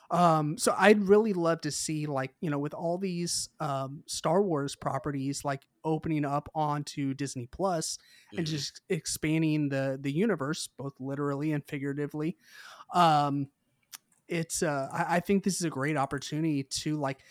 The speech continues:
Speaker 1: to, to push it forward, um, in, i-, in the timeline and also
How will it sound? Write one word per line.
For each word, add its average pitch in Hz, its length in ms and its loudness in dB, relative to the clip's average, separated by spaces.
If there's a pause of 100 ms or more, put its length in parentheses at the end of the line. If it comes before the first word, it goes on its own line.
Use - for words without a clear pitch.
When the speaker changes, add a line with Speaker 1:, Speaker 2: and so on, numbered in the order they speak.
(720)
Speaker 1:
to, 156 320 0 (100)
to - 160 2 (560)
push 214 320 10
it 190 160 2
forward, 151 840 0 (200)
um, 143 640 0 (1300)
in, 160 400 2
i-, 165 260 -2 (140)
in 185 120 2
the 156 80 2
timeline 139 760 0
and 190 420 2 (140)
also 143 500 -2